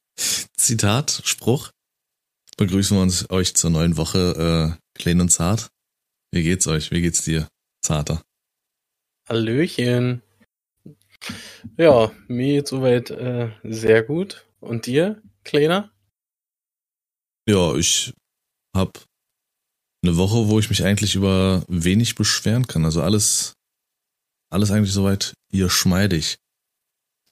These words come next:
Speaker 1: Und dadurch, dass bei mir auch nicht allzu viel passiert, nervt mich das, dass bei mir so eine gewisse Kategorie bei uns so untergeht. Also bei mir zumindest, meinerseits,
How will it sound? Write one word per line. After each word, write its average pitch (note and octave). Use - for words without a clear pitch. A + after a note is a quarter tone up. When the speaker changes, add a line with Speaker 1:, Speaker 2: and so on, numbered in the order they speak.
Speaker 1:
Und F2
dadurch, F#2
dass F#2+
bei G2
mir F#2+
auch F#2
nicht F2+
allzu F#2
viel G2+
passiert, -
nervt F2
mich -
das, -
dass -
bei F2+
mir F2
so F#2
eine F2
gewisse F2+
Kategorie F#2
bei F#2
uns F2
so D#2+
untergeht. E2+
Also F2
bei E2+
mir F#2+
zumindest, D#2+
meinerseits, D#2+